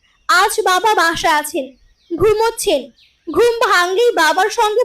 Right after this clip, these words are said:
পরিচয় করিয়ে দিব।" ইমন বলল, "নবনী, আজ থাক, অন্য একদিন পরিচয় করব। আজ আমার একটা কাজ আছে।" বাবার ঘুম এক্ষুনি ভাঙবে। চারটার পর বাবা বিছানায় থাকেন না।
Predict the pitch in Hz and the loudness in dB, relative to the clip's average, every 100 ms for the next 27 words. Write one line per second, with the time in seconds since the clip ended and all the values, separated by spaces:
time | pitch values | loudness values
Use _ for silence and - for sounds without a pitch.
0 | 494 359 370 415 359 349 320 302 285 294 | 0 -2 -2 -2 -4 -2 -4 -2 -4 -2
1 | 254 240 _ _ _ _ _ _ _ _ | -2 -4 _ _ _ _ _ _ _ _
2 | 403 440 523 539 453 339 311 285 - - | 0 2 2 0 0 0 2 0 -2 -10
3 | _ _ _ _ 320 330 359 453 466 349 | _ _ _ _ -2 0 2 2 2 0
4 | 254 _ _ 349 415 415 - 349 254 - | -6 _ _ 0 0 -2 -4 0 0 -4
5 | _ _ _ _ - 403 415 480 494 480 | _ _ _ _ -2 0 2 0 0 0
6 | 539 466 370 359 359 359 349 330 285 294 | -2 0 0 0 2 -2 0 -2 0 -2
7 | 262 _ _ _ _ _ _ 370 403 453 | -2 _ _ _ _ _ _ 0 0 0
8 | - 330 359 440 466 508 494 349 311 320 | -2 0 2 0 0 -4 0 0 2 0
9 | 311 330 269 - _ _ _ _ _ _ | -4 -6 -8 -10 _ _ _ _ _ _
10 | 294 359 392 480 494 359 480 480 381 381 | -2 0 2 0 0 0 0 -2 -6 -8
11 | - 466 494 415 339 302 277 240 - _ | -2 0 0 0 0 0 -4 -4 -8 _
12 | _ _ - 370 359 359 453 466 480 508 | _ _ -4 -2 -2 -2 -2 0 0 -2
13 | 349 311 330 415 359 330 370 427 480 466 | 0 0 0 0 0 -4 -4 -4 -4 -4
14 | 370 - 349 320 285 | -4 -2 -4 -4 -4